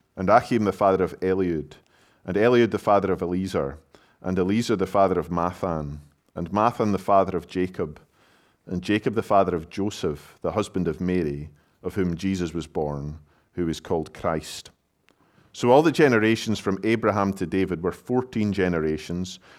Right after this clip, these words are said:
and from David to the deportation to Babylon, fourteen generations,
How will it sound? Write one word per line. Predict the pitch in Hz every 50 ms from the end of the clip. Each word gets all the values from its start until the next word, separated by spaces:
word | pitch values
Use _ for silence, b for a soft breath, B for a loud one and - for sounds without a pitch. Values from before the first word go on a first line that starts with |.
| b b b
and | b 92 95 92
from | 101 98 95
David | 92 95 117 123 131 120 113 98
to | - 98
the | 95
deportation | 90 92 104 101 98 - 90 - - 98 92 90 - 90
to | 85 -
Babylon, | 82 78 - 92 101 101 98 90 78 76 78 78 80
fourteen | 78 - - 92 82 - - 82 78 76
generations, | 78 82 78 78 76 73 73 76 78 - - 87 85 92 - - -